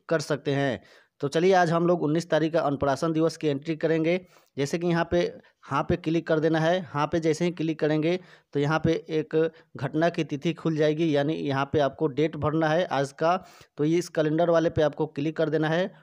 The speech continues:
और उन्नीस तारीख का डेट यहाँ पे आ जाएगा, तो इसको ओके कर देना है। ओके करने के बाद यहाँ पे अब आपको चयन करना है कि आप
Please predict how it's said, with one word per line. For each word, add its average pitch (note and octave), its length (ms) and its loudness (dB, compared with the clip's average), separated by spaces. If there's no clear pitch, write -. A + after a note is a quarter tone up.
और C#3 140 0
उन्नीस E3+ 280 0
तारीख D#3 240 2
का D3+ 60 2
डेट D#3 240 0
यहाँ D#3 180 2
पे D3+ 100 0
आ C#3+ 100 4
जाएगा, D3 320 2
तो E3 140 -2
इसको - 380 -2
ओके C#3 260 -2
कर C#3+ 160 0
देना C3 200 0
है। B2+ 320 -2
ओके E3 240 0
करने F3+ 280 0
के E3 100 0
बाद D#3+ 220 2
यहाँ D#3+ 220 0
पे E3 120 -2
अब D3+ 180 2
आपको C#3+ 260 0
चयन D#3 320 -2
करना D#3 280 0
है D#3 160 0
कि D3+ 120 -8
आप B2+ 260 -4